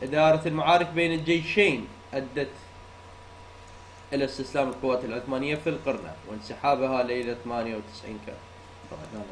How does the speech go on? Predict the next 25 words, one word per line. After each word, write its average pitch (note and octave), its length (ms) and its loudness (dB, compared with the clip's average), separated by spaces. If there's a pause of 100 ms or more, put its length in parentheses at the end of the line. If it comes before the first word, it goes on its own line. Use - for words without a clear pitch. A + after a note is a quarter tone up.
(300)
ثمانية G#2+ 200 -10
عشر - 200 -10
تازر. - 260 -10 (500)
كانون B2 500 0 (140)
الأول. A#2+ 420 2 (720)
جيد. D3+ 240 4 (500)
وضح G3+ 440 8
نتائج E3 360 6
معركة E3 360 2
الشعيبة، G#2+ 500 -2 (320)
مهمة E3 280 2
جدًا B2+ 420 -2
هاي A2 60 -2
وزارية. G#2 400 -4 (440)
انسحاب F3 420 6
القوات G3 420 6
البر-، E3+ 200 2
العثمانية D#3+ 640 0
باتجاه D3+ 440 2
الناصرية، C#3+ 600 0 (1160)
انتحار E3 460 6
القائد F3+ 300 8
العثماني E3 500 2
سليمان D3+ 520 0 (460)
العسك، C3 320 -4